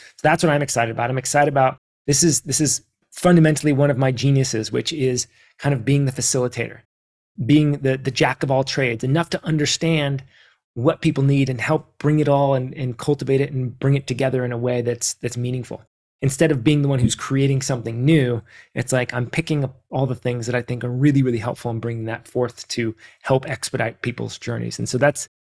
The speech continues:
that's what I'm super excited about. Again, it's, some of this is, is about realizing who I am. What are my gifts? You know, where is my genius, you know? Um, and how do I bring that forth into the world and own that and,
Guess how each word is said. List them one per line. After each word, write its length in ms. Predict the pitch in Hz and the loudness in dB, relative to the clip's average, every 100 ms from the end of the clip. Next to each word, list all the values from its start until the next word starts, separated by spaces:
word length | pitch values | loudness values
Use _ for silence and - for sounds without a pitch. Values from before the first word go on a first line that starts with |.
| _ - | _ 0
that's 160 | 156 | 2
what 80 | 156 | 2
I'm 80 | 135 | 0
super 300 | - 147 135 | 0 2 2
excited 360 | 131 127 131 | 0 0 0
about. 380 | 127 123 123 127 | 2 0 0 -4
Again, 380 | 131 135 139 131 | -8 -2 -2 -2
it's, 180 | 123 - - - - | -4 -10 -14 -20 -6
some 280 | - 156 | 2 4
of 60 | 156 | 6
this 180 | 147 143 | 4 2
is, 180 | 135 - | -2 -2
is 180 | 143 | -2
about 500 | 127 113 135 139 139 | -2 -2 2 2 2
realizing 540 | 127 143 139 131 131 123 | 2 4 4 2 -2 -4
who 260 | - 139 | -2 0
I 120 | 139 127 | 0 -2
am. 300 | 139 120 123 | -4 -4 -2
What 180 | 160 | 0
are 160 | 151 170 | 0 -2
my 140 | 127 | -4
gifts? 460 | 107 110 - - - _ - _ | -8 -14 -14 -14 -16 _ -20 _
You 80 | 131 | -4
know, 140 | 135 135 | -2 -2
where 520 | 135 123 135 151 165 | -4 -8 0 2 4
is 160 | 180 | 4
my 140 | 170 151 | 2 0
genius, 600 | 117 135 156 107 - - | 0 0 0 -4 -14 -10
you 100 | 117 | -6
know? 200 | 120 135 - - _ | -6 -8 -14 -20 _
Um, 320 | 120 120 120 160 | -6 -4 -6 -6
and 160 | 127 | -6
how 180 | - 156 | -2 0
do 100 | 147 | 2
I 80 | 139 | 0
bring 280 | 131 123 - _ - | -2 -6 -10 _ -4
that 220 | 123 - | -4 -4
forth 380 | - 139 117 165 | 0 0 0 2
into 240 | 139 139 | 2 4
the 100 | 120 | 0
world 460 | 113 139 120 113 - - _ 139 | 2 4 2 -2 -8 -20 _ -6
and 160 | 135 - | -6 2
own 240 | 160 170 117 | 4 4 2
that 280 | 110 - | -6 -12
and, 140 | 139 | -6